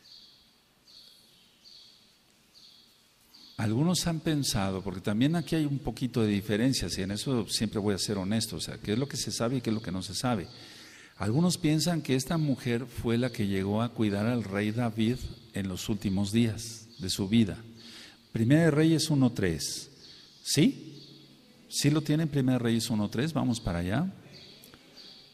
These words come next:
Va-, vamos a esperar a que lo busquen todos los amados aquí. Primera de Reyes uno tres dice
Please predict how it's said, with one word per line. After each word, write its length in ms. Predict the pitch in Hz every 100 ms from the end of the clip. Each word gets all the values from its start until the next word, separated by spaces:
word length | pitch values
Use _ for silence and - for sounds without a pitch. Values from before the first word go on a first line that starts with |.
| _ -
Va-, 140 | 98 104
vamos 300 | 107 123 117
a 40 | 113
esperar 260 | - 101
a 80 | 95
que 80 | 90
lo 100 | 92
busquen 360 | 101 - 98
todos 200 | 92 101
los 160 | 92 90
amados 380 | 90 98 95 87
aquí. 200 | 92 117
Primera 340 | 117 120 135
de 60 | 139
Reyes 240 | 151 143
uno 180 | 156 139
tres 260 | 143 143 117
dice 480 | 104 - 80 71